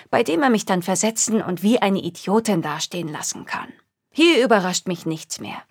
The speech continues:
Es gibt gute Gründe für die hohe Personalfluktuation in dieser Bar.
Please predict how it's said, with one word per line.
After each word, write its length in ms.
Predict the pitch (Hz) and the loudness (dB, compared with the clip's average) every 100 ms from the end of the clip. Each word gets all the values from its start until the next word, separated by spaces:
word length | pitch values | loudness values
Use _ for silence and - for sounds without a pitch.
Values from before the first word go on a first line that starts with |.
| - - - - - - | -20 -20 -20 -20 -20 -4
Es 180 | - - | -2 -2
gibt 220 | 320 - | -4 -2
gute 300 | 349 370 311 | -2 0 0
Gründe 360 | 262 311 277 233 | 4 4 4 2
für 140 | 214 | 2
die 140 | 180 | 2
hohe 240 | 165 226 220 | 4 6 6
Personalfluktuation 1300 | 214 196 185 190 214 196 180 190 170 - 185 170 | 4 0 4 4 4 -2 -4 -2 -2 -2 -2 0
in 100 | 156 | -2
dieser 260 | 160 160 160 | -4 -4 -4
Bar. 320 | 147 92 180 | -4 -6 -8